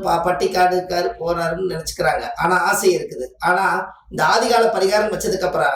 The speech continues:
இந்த ஆதிகால பரிகாரத்துக்காகவே தியாகம் பண்ணிக்கிட்டு இருக்கேன். அப்ப என்ன காரணம்? இந்த முன்னோர்கள் அந்த காலத்துல கத்துக்கிட்ட வித்தைய, இந்த ஆதிகால பரிகாரத்தை முன்னோர்கள் இதெல்லாம் நீங்க தெரிஞ்சு வச்சுக்கிட்டா தான்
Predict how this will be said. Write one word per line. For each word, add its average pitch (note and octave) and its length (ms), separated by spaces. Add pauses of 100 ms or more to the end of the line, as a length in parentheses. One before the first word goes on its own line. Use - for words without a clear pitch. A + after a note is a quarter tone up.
இந்த - 140
ஆதிகால A#3 360
பரிகாரத்துக்காகவே A3 840
தியாகம் F#3 400
பண்ணிக்கிட்டு F3+ 360
இருக்கேன். - 300 (480)
அப்ப - 180
என்ன A3 260
காரணம்? F#3 460 (140)
இந்த - 180
முன்னோர்கள் A3+ 460
அந்த - 180
காலத்துல F#3+ 400
கத்துக்கிட்ட G#3 440
வித்தைய, E3+ 340 (680)
இந்த E3 240
ஆதிகால A3+ 440
பரிகாரத்தை F#3 480
முன்னோர்கள் F3+ 420
இதெல்லாம் F#3 280
நீங்க F3+ 160
தெரிஞ்சு F#3 280
வச்சுக்கிட்டா E3+ 400
தான் B2+ 240